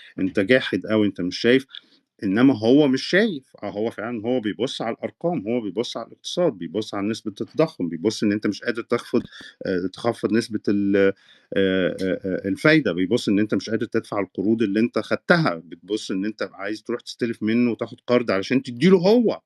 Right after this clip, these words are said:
نفس القرض تاني، يعني أنت بتقول له ادّيني اتنين مليار علشان أدّيك إيه، آآ، آآ، مليار ونُص من، من الع-، ليك أنت ال-، من اللي ع-، ليك أنت ال-، من اللي عليَّ، ف-، ف-، ففكرة إن هو يدّي لك مباشرةً ما، لأ، س-، سواءً دول مجلس التعاون الخليجي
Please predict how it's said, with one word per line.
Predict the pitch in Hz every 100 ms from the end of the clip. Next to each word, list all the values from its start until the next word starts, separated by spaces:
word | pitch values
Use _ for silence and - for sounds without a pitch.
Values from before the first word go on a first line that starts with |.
| _
نفس | 127 151 -
القرض | - 147 139
تاني، | 117 135 127 87
يعني | 87 90
أنت | 90
بتقول | 87 120
له | 127
ادّيني | 113 147 143 117
اتنين | - 139
مليار | 151 131 143 202 202 - -
علشان | 107 151 143
أدّيك | 117 135 -
إيه، | 135 135 _ _ -
آآ، | 101 98 -
آآ، | 90
مليار | 95 95 123 123
ونُص | 110 113 - -
من، | 92 90 -
من | 92
الع-، | 92 87
ليك | 92 92 139 139
أنت | 131 -
ال-، |
من | -
اللي | 90
ع-، | 95
ليك |
أنت | -
ال-، |
من | 101 95
اللي | 87
عليَّ، | 85 87 - - - _ _ _ _ -
ف-، | 110 92 - -
ف-، | 101 95 92 - - -
ففكرة | - 147 185 139
إن | 120
هو | 143 147
يدّي | 120 135
لك | 170 139
مباشرةً | 107 104 151 151 160 127
ما، | 101 98
لأ، | 101 156 - 87 98 95 -
س-، | - 95
سواءً | - 101 127 123 110 101
دول | 123 117
مجلس | 123 117
التعاون | - 101 120
الخليجي | 107 101 107 127 104